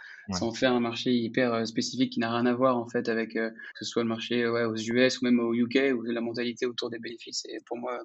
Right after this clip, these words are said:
Speaker 2: totalement différente.
Speaker 1: Un,
Speaker 2: Donc, je
Speaker 1: un,
Speaker 2: pense
Speaker 1: un
Speaker 2: que je dirais pas
Speaker 1: C S E.
Speaker 2: en avance ou en, en retard, hein. C'est vraiment juste de,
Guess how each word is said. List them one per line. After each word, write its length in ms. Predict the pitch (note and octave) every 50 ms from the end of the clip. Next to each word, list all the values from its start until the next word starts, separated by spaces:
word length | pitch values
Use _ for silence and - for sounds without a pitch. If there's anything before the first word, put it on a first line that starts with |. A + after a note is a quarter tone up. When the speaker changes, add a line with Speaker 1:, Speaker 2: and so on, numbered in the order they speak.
| -
Speaker 2:
totalement 260 | _ - B2 A#2 A#2+ A#2
différente. 480 | A2+ - - A#2+ A#2 E4+ - - - _ _ _ -
Speaker 1:
Un, 100 | - B2+
Speaker 2:
Donc, 100 | B2 C3
je 20 | C3+
Speaker 1:
un, 40 |
Speaker 2:
pense 100 | C3+ B2
Speaker 1:
un 20 | C3
Speaker 2:
que 80 | A#2+
je 40 | B2+ C3+
dirais 180 | B2+ B2 A#2
pas 80 | B2 C#3
Speaker 1:
C 0 |
S 60 | C3+
E. 120 | C3+ C3+
Speaker 2:
en 60 | C3 C3
avance 240 | C3+ C3 - - - B2+
ou 120 | A#2+ A#2
en, 460 | A#2 A#2 A2+ A2+ A2+ A2+ A2+ A#2 A#2+
en 60 | A#2
retard, 320 | A2+ A#2+ A#2+ D3+ D3+ C#3 B2+
hein. 80 | B2
C'est 140 | - - A#2
vraiment 260 | A#2 A#2 A#2+ B2+ B2+
juste 180 | B2 B2+ B2 B2+
de, 240 | B2+ B2 B2 A#2+